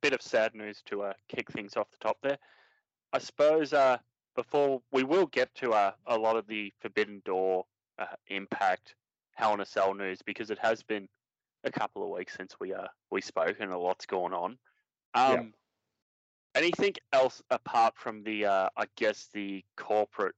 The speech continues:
Speaker 1: news coming out of W W E? Anything you wanna touch on?
Speaker 2: Um, I kinda wanna touch on that,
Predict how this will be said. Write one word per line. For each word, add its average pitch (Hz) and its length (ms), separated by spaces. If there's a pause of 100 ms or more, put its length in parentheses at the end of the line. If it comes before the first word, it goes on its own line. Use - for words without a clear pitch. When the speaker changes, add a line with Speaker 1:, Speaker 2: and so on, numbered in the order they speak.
Speaker 1:
news 98 300
coming 98 340
out 92 100
of 92 120
W 95 300
W 92 420
E? 87 180
Anything 98 500
you 98 100
wanna 98 160
touch - 340
on? 82 140 (1500)
Speaker 2:
Um, 185 500 (1000)
I 196 100
kinda 247 400
wanna 269 260
touch 160 400
on 147 340
that, 135 300